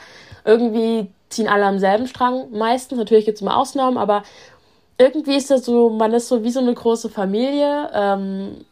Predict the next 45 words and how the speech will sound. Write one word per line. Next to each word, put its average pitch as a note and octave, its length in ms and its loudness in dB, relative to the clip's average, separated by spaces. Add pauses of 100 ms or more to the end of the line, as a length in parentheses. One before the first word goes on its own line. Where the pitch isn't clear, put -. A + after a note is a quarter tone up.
(300)
es G#3 160 -8
macht G#3+ 220 -6
super C4 280 -4
viel A#3+ 160 -6
Spaß. A3 840 -2 (280)
Natürlich B3 340 0
gibt's A#3+ 180 -2
auch A3+ 80 -4
Tage, A#3 300 0
an A3 100 0
denen G#3+ 120 2
man G#3 120 -2
mal G3+ 100 -4
nicht A3+ 200 -4
so C4 80 -4
viel A#3+ 160 -8
Lust A#3 180 0
hat, G#3+ 80 -8
aber G#3 80 -4
es G#3 80 -12
gibt's - 220 -8
überall. A#3 460 -2 (420)
Aber G#3 80 4
das G#3+ 180 -4
Handwerk A3 300 0
im G#3 100 -6
Allgemeinen, F#3+ 560 -2
wir G3 80 -2
motivieren G3+ 460 -2
uns G#3 160 -8
alle G#3 220 2
gegenseitig. G3+ 760 -4 (400)
Ich - 140 -10
finde, A#3+ 180 2
die A3+ 60 4
Atmosphäre A#3 580 2
ist G#3+ 120 -2
einfach G#3 420 -2
so A3+ 360 -6
cool B3 140 0
teilweise G3+ 420 0
auf G3+ 60 -2
den G3 160 -4
Baustellen G3+ 720 0
und F3+ 800 0